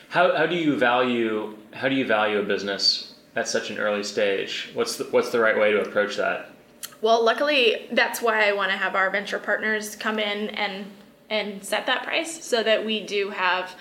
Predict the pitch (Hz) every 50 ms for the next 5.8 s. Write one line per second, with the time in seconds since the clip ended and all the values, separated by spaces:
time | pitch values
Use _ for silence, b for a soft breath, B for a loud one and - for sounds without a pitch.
0 | B B B B B B B B B B - - 220 214 202 196 196 208 190 190
1 | 190 - - - - - - - - - - - - - - - - - - -
2 | - - - - - - - - 55 - - - - - - - - 120 123 131
3 | 131 127 123 120 120 123 127 123 135 131 - 139 131 131 - 139 127 117 113 -
4 | 110 110 107 104 104 104 101 98 98 98 98 95 113 104 101 101 - - - 113
5 | 113 107 - - 113 113 110 - - 117 117 117 113 - - -